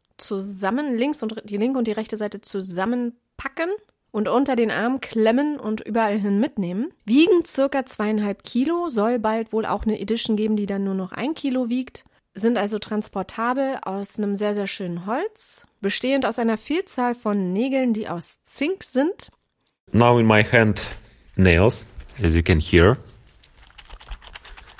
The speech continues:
Speaker 2: I look on them and, uh, they're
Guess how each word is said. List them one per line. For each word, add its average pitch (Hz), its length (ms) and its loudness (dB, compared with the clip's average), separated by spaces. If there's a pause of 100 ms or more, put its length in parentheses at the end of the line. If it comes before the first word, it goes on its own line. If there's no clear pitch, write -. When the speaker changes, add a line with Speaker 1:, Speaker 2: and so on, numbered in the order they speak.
Speaker 2:
I 127 80 8
look 143 480 6
on 117 220 4
them 120 260 6
and, 90 560 2
uh, 90 320 4 (580)
they're 107 520 6